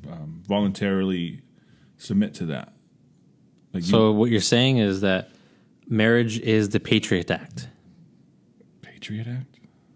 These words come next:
Speaker 2: Yeah, the, instead of the government spying on your life, it's your
Speaker 1: Well,
Speaker 2: wife.
Speaker 1: it's your wife. Well, if things are done,
Speaker 2: <laughs>
Speaker 1: like, yeah,
Speaker 2: Well,
Speaker 1: if
Speaker 2: 'cause
Speaker 1: things are
Speaker 2: you
Speaker 1: done
Speaker 2: gotta
Speaker 1: correctly,
Speaker 2: know,
Speaker 1: you're
Speaker 2: right?
Speaker 1: share-, you guys are both sharing, yeah.
Speaker 2: You're naked to one another.
Speaker 1: Right.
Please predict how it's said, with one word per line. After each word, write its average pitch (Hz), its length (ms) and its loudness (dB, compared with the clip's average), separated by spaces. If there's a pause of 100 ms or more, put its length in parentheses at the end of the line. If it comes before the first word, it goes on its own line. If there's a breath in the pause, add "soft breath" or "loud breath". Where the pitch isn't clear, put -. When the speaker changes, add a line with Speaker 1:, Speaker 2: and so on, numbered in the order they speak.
(340)
Speaker 2:
Yeah, 127 260 4
the, 95 120 0 (160)
instead 113 360 2
of 107 60 4
the 98 80 4
government 95 600 4 (360)
spying 95 360 0
on 92 120 2
your 90 100 2
life, 87 280 -2
it's - 140 -8
your 92 80 -2
Speaker 1:
Well, 95 100 2
Speaker 2:
wife. 113 40 0
Speaker 1:
it's 95 80 -2
your 104 100 0
wife. 95 520 -2 (680)
Well, 110 200 0
if 107 100 -2
things 151 340 0
are 147 60 0
done, 123 480 2
Speaker 2:
<laughs> - 80 -4
Speaker 1:
like, 117 140 4 (1600 loud breath)
yeah, 175 200 2
Speaker 2:
Well, 127 80 8
Speaker 1:
if 123 60 2
Speaker 2:
'cause 156 160 6
Speaker 1:
things 147 40 4
are 156 40 6
Speaker 2:
you 139 100 4
Speaker 1:
done 147 100 4
Speaker 2:
gotta 147 220 6
Speaker 1:
correctly, 143 300 6
Speaker 2:
know, 120 60 6
Speaker 1:
you're - 100 6
Speaker 2:
right? 127 160 4
Speaker 1:
share-, 143 220 4
you 127 120 2
guys 135 260 2
are 123 80 4
both 120 300 2
sharing, 120 600 2
yeah. 95 400 -2 (160)
Speaker 2:
You're 117 180 6
naked 113 520 2
to 98 140 2
one 90 140 2
another. 87 420 -2
Speaker 1:
Right. 95 360 -4